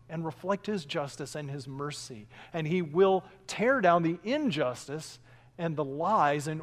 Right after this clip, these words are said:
order to rebuild.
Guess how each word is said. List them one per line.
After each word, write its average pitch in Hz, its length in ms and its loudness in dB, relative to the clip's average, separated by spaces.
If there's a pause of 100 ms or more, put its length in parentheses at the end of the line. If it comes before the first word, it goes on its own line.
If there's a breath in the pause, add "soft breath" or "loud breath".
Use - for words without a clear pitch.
order 180 380 2
to 151 500 -4 (840 soft breath)
rebuild. 131 960 -6